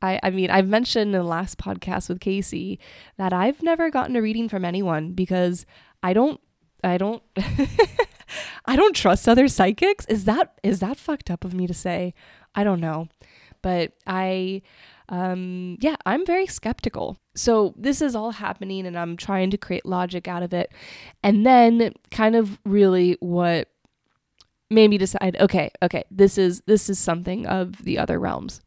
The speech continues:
is after being in that room, I look out a window and I look outside and I'm hit with this vision of a man and a woman putting clothes out on a laundry line.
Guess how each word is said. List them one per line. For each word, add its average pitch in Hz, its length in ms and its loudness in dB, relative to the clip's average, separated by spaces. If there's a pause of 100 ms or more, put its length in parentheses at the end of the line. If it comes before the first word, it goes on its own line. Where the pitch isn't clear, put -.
(800)
is 185 340 2
after 202 300 0
being 202 160 -2
in 185 120 -2
that 180 160 -2
room, 220 440 2 (440)
I 185 200 2
look 208 320 4
out 190 180 4
a 190 80 6
window 185 560 2
and 185 100 0
I 180 60 -2
look 185 220 -2
outside 190 680 -2
and 196 160 2
I'm 190 440 0
hit 196 280 0
with 214 180 2
this 175 180 0
vision 190 600 0 (520)
of 180 520 4 (120)
a 185 80 2
man 180 400 0
and 202 160 0
a 226 60 2
woman 185 600 -2 (600)
putting 220 760 0
clothes 190 920 0
out 175 400 -4
on 180 180 -4
a 170 480 -8 (160)
laundry 175 640 -6
line. - 560 -10